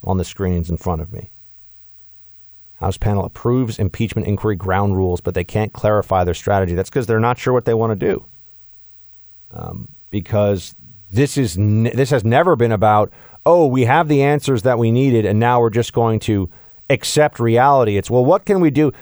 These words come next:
What can we do now to get what we want here? What can we do now to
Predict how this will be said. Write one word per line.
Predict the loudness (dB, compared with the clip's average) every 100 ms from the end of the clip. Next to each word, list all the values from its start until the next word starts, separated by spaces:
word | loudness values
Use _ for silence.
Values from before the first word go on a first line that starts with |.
| _
What | 0 2
can | 2
we | 2
do | 2 2
now | 4 4 2
to |
get | 2 0 2
what | 0
we | 0
want | 0 0 -2
here? | -8 -14 _ _ _ _ _ _
What | -2 0
can | 0 2
we | 2
do | 2
now | 2 4 4 2 0
to | -2 0 0 -2